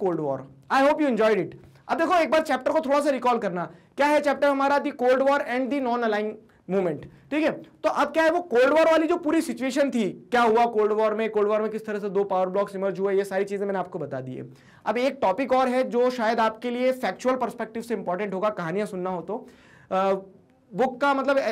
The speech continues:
इस तरह से मेन कोर्स का नहीं है वो, लेकिन आपको पढ़ना चाहिए वो। तो जो कोल्ड वॉर टाइमलाइन करके बॉक्स दिया है ना, उसे हम नेक्स्ट वीडियो में डिस्कस करेंगे, कुछ कार्टून्स भी डिस्कस कर लेंगे वहाँ पे हम, ठीक है। तो वो कोल्ड वॉर टाइमलाइन पढ़ लेंगे थोड़ा सा, और अभी तक की जो स्टोरी पढ़ी है, तो उसमें जो जो इवेंट्स थे, उनको कनेक्ट कर पाओगे आप उससे,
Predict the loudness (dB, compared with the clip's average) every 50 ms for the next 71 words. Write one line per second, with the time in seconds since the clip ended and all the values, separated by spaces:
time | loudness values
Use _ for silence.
0 | -2 -2 -4 -2 -2 -2 -2 -2 0 0 0 0 0 0 0 0 0 0 0 0
1 | 0 2 2 2 2 2 2 2 0 -2 -4 -4 -2 0 0 2 0 0 0 -2
2 | -2 -2 0 0 2 2 0 0 -2 -2 -2 -2 -2 -4 -4 -4 -2 0 0 0
3 | -2 -4 -2 0 0 0 2 2 2 4 4 2 0 0 0 0 0 0 2 2
4 | 0 0 0 0 0 -2 -2 0 0 0 0 0 -2 -2 0 0 2 2 0 -2
5 | -6 -8 -12 -20 -20 -20 -10 -6 -4 -2 0 0 0 2 0 0 -2 -2 -2 0
6 | 0 0 0 0 -2 -4 -6 -10 -6 -4 -4 -2 -2 -2 -2 -4 -6 -4 -2 -2
7 | 0 0 0 0 0 0 0 0 -2 -2 -4 -6 -8 -12 -12 -10 -10 -10 -10 -10
8 | -10 -10 -10 -10 -12 -12 -14 -16 -16 -18 -20 -20 -20 _ _ _ -4 -2 0 0
9 | -2 -4 -8 -16 -20 -20 _ -2 2 2 2 2 0 -4 -6 -6 -4 0 2 2
10 | 2 4 2 2 0 -2 -2 -2 -2 -2 -2 -2 -2 -2 -2 -2 -2 0 0 0
11 | 0 0 -2 -2 -4 -8 -8 -2 0 0 0 0 0 -2 -4 -4 -4 -4 -4 -4
12 | -2 0 0 0 0 0 -2 -2 -2 -2 -4 -6 -6 -4 -4 -4 -2 -2 -2 -2
13 | -2 -2 -2 -2 -4 -4 -4 -2 -2 -2 0 0 -2 0 2 0 0 0 0 -2
14 | -4 -4 -8 -8 -6 -6 -6 -6 -6 -6 -8 -8 -10 -12 -14 -16